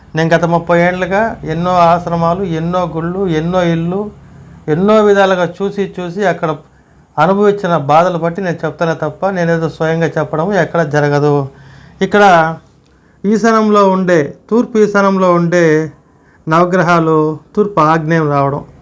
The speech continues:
ఈ నవగ్రహాలు యాక్చువల్గా ఇప్పుడు పద్ధతిలో ఈశాన్యం, ఈశాన్యం ఉంటున్నారు. తొమ్మిది దిక్కుల్లో తొమ్మిది గ్రహాలు పెట్టి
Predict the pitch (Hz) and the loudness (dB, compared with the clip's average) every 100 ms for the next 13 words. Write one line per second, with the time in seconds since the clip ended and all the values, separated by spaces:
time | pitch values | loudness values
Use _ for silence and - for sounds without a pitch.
0 | - - - - - - - - - 175 | -20 -20 -20 -20 -20 -20 -20 -8 -2 2
1 | 175 185 196 190 196 196 180 165 165 165 | 4 4 2 4 4 4 2 4 4 2
2 | 190 190 180 170 190 180 175 170 170 147 | 2 0 -2 -2 0 2 4 4 2 2
3 | 165 175 185 185 165 170 175 180 175 170 | 0 0 2 2 4 2 0 0 0 0
4 | 170 160 160 156 147 143 180 - - - | 0 0 -2 -2 -2 -4 -10 -18 -20 -20
5 | - - - - 170 185 170 190 - 196 | -20 -20 -12 -4 -2 -2 -2 -4 -2 0
6 | 190 185 165 170 170 170 170 156 160 175 | 2 2 0 -4 -8 -6 -4 0 2 2
7 | 175 165 165 180 170 151 151 | 2 -4 -4 -6 -2 -2 -4